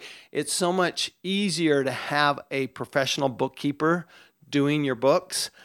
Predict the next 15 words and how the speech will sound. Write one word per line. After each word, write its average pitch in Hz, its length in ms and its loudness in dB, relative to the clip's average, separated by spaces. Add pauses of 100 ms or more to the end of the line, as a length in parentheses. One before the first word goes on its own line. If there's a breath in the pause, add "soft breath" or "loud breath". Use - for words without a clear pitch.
(160 loud breath)
than 139 300 -2
to 143 100 -4
do 143 220 0
it 139 100 2
yourself, 117 640 -2 (440 loud breath)
because 131 1000 0
then 202 520 0
you've 185 160 -2
got 160 320 0
somebody 156 460 -2
who's, 139 360 0 (840)
that's 160 380 0
their 139 160 0
job, 110 360 -4 (400)
okay? 135 380 0